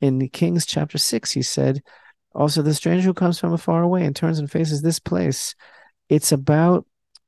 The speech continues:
a portal. It's about, it's, you can pray anywhere and you can, oh, you can raise your voice anywhere, but it's about the belief of knowing that there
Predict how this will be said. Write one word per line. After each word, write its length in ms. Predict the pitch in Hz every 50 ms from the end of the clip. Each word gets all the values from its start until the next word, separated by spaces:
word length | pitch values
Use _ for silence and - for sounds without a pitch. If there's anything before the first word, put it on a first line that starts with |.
| - -
a 60 | 127
portal. 540 | - - - - 131 113 107 98 101 110 - _ _ _ _ _ _ _ _ _ _ _ _ -
It's 200 | - 127 - -
about, 320 | 127 127 135 135 143 - - - - -
it's, 200 | - - - - - -
you 160 | - 131 139 143
can 180 | - 170 156
pray 220 | 151 - 147 139 131
anywhere 460 | 127 131 151 156 156 156 151 156 151
and 120 | 147 127
you 80 | 123 117
can, 280 | - - 120 120 - -
oh, 220 | - - 131 131 - -
you 140 | 131 131
can 380 | 120 - - 123 120 120 120 - -
raise 340 | - 123 120 135 139 139 139
your 80 | 135
voice 260 | 127 135 131 127 -
anywhere, 280 | 135 131 123 113 113 110
but 140 | 107 117 110
it's 120 | 117 -
about 180 | - 131 135 -
the 80 | -
belief 600 | 107 113 110 101 104 120 160 165 127 - - -
of 100 | 123 120
knowing 540 | 120 110 110 120 135 139 127 113 110 87 98 - - _ _ _ _ _ - - - - - _ _ -
that 280 | 139 120 120 110 110 -
there 160 | - 117 -